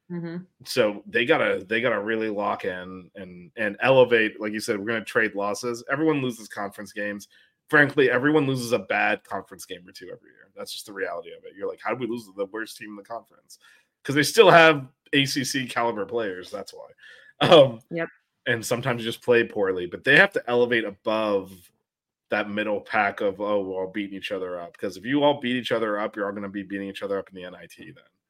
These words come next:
Speaker 2: And,
Speaker 1: Exactly.
Speaker 2: and they need to elevate up there. It's Duke, Carolina, Miami, and Virginia are supposed to be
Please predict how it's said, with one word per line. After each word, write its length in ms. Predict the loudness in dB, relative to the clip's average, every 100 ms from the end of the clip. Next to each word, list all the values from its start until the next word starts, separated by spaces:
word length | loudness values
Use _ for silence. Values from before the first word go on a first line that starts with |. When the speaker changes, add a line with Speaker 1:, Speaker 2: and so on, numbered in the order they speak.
| _ _ _ _ _ -4
Speaker 2:
And, 120 | -2
Speaker 1:
Exactly. 420 | 0 0 -2 -4
Speaker 2:
and 100 | -2
they 80 | 0
need 140 | 2
to 140 | 2 2
elevate 360 | 0 2 0
up 220 | -2 -8 -2
there. 420 | 0 0 -2 -10 _ _ _ _ _
It's 220 | -10 -10
Duke, 440 | -6 -2 -2 -4 -8
Carolina, 600 | -2 0 0 -2 -4 -6
Miami, 460 | -6 -6 -4 -4 -6
and 120 | -8
Virginia 420 | -12 -8 -8 -4
are 80 | -6
supposed 420 | -6 -6 -6 -6
to 60 | -10
be 440 | -8 -4 -4 -8